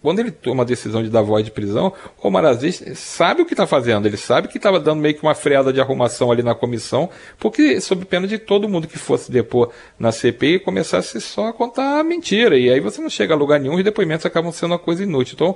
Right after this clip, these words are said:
esse movimento mais radical, mais brusco, foi feito com essa intenção. Ele já tava sendo ensaiado nas sessões anteriores.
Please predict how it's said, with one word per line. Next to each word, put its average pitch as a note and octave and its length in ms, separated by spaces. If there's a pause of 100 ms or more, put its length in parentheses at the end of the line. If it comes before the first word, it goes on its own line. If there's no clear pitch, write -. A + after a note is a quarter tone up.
(360)
esse C3 200
movimento C3 380
mais B2 280 (220)
radical, B2+ 520
mais A2+ 200
brusco, C3 440
foi D3 220
feito - 340
com G3 100
essa A3+ 180
intenção. C4+ 520 (240)
Ele - 80
já C3+ 80
tava E3 160
sendo F3+ 240
ensaiado D#3+ 840
nas C#3 160
sessões C#3+ 340
anteriores. D#3+ 500